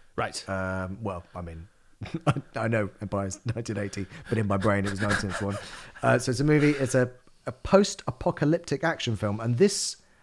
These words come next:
Speaker 2: was really, before that was even a phrase or a genre. It was directed by George Miller, who returned after this to make a final part of this trilogy, and then obviously to come back and make the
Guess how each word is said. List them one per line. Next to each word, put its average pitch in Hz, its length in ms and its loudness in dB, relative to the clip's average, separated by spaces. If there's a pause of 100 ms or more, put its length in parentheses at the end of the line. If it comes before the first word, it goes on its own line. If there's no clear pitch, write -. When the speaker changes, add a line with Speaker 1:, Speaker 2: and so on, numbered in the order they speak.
(300)
Speaker 2:
was 135 360 2
really, 123 720 0 (580)
before 147 480 2
that 156 340 2
was 117 320 -2
even 135 320 0
a 110 60 -2
phrase 131 480 0
or 123 240 2
a - 20 -2
genre. 92 560 -2 (160)
It - 40 -6
was 107 80 -2
directed 156 220 4
by 147 80 6
George 123 300 2
Miller, 104 320 0 (140)
who 92 440 -4
returned 98 600 -4 (120)
after 110 300 -2
this 98 220 -2
to 110 100 0
make 98 440 -4 (120)
a 92 80 -8
final 104 320 0
part 107 240 -2
of 90 80 -12
this 95 140 -8
trilogy, 95 360 -4
and 92 120 -4
then 92 100 -4
obviously 90 360 -6
to - 120 -14
come 95 160 -4
back 87 180 -6
and 90 80 -6
make 92 200 -8
the 95 200 -6